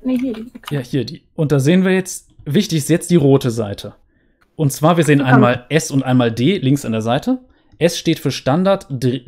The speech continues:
Speaker 2: äh, D steht für dramatisch. Und wir sehen einerseits die Initiative, das heißt, das, was die Seite, die links steht, Player oder
Speaker 1: Deine
Speaker 2: Game
Speaker 1: Hand
Speaker 2: Master.
Speaker 1: ein bisschen da wegtun, man kann's nicht lesen.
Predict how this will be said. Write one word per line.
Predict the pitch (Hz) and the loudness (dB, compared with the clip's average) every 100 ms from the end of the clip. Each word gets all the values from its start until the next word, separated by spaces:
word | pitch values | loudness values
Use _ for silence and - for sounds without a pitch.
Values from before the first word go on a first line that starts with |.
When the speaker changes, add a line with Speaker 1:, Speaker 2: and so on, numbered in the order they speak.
| 135 | -6
Speaker 2:
äh, | 131 | -4
D | 123 131 | 0 -2
steht | 139 135 | -2 -4
für | - | -2
dramatisch. | 123 117 113 127 - 294 - _ _ _ _ _ _ _ _ _ _ - | -2 0 0 0 -4 -8 -10 _ _ _ _ _ _ _ _ _ _ -4
Und | 147 151 | -2 0
wir | 131 | 0
sehen | 123 139 - | 2 0 0
einerseits | 135 160 139 135 | -2 -2 -4 -4
die | 127 | -4
Initiative, | 127 123 123 - 147 202 | -4 -2 -6 -4 -4 -2
das | 185 | -2
heißt, | 143 127 | -4 -4
das, | 139 | -4
was | - 120 - | -4 -6 -8
die | 127 | -4
Seite, | 123 127 | -2 -2
die | 123 | -2
links | 113 151 220 | -2 -2 -2
steht, | - 131 - | -4 -8 -8
Player | - 127 127 135 | -4 0 2 2
oder | 123 120 | 0 2
Speaker 1:
Deine | 302 | 2
Speaker 2:
Game | 285 | 4
Speaker 1:
Hand | 311 | 2
Speaker 2:
Master. | - - 294 | 2 -4 -6
Speaker 1:
ein | - | -6
bisschen | 311 | -6
da | 294 285 277 - | 0 0 0 -8
wegtun, | 277 285 262 262 - | -10 -8 -8 -8 -6
man | 247 247 | -4 -4
kann's | 247 233 | -4 -6
nicht | 254 240 | -8 -6
lesen. | 233 226 226 | -8 -6 -10